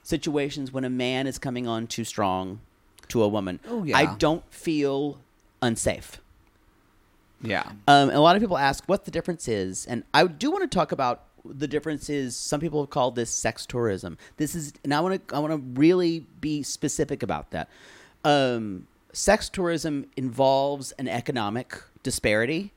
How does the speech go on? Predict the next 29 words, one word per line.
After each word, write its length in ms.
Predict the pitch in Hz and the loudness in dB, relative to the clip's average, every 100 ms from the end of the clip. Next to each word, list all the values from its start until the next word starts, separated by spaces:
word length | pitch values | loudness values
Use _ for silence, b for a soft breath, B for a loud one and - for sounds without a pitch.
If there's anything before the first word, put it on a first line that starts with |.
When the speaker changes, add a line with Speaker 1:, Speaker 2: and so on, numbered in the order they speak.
| - | -4
Speaker 1:
and 240 | 127 131 - | 0 0 -2
a 200 | 127 123 | -2 -2
wealth, 460 | 120 120 131 104 - | 0 0 0 -2 -8
and 100 | 113 | -8
a, 60 | - | -8
usually 420 | 120 127 123 135 127 | -4 -2 -2 -2 -4
a 80 | 110 | 0
wealth 260 | 120 131 | 0 0
disparity, 460 | - - 139 131 123 B B | -4 -2 -2 -2 -6 B B
and 180 | B 123 | B -6
usually 680 | 123 131 139 147 139 139 135 | -2 4 6 6 2 -2 -4
some 380 | 131 - 131 123 | -4 -4 -4 -6
type 500 | - - 113 117 - - | -8 -2 0 0 -2 -4
Speaker 2:
Well, 180 | 123 | 0
Speaker 1:
of 60 | 110 | 6
Speaker 2:
power. 340 | 165 139 92 - _ - | 6 6 4 0 _ -4
Speaker 1:
power 500 | - 143 135 143 139 | 6 8 10 6 2
and 220 | 123 117 | -2 -8
privilege. 680 | - 113 92 73 60 - - - | -4 -2 -2 -4 -6 -12 -12 -12
Speaker 2:
Yeah. 180 | 65 - - | -12 -12 -4
Speaker 1:
And, 720 | - 147 147 143 139 104 117 113 _ _ 135 | 2 4 4 4 0 -4 -8 -12 _ _ 2
um, 640 | 131 123 117 110 107 95 _ _ - | 4 4 0 -2 -6 -10 _ _ -8
so 440 | - 175 156 - | 0 4 4 2
I 100 | 143 | -2
think 240 | 151 220 - - - - - | -2 -4 -8 -16 -20 -20 -6
using 480 | 151 220 233 226 190 | 0 2 2 0 0
sex 340 | - 160 - | 2 0 0
tourism 560 | - 165 160 156 135 123 | -2 0 0 0 -2 -2
is 240 | 123 110 | -4 -4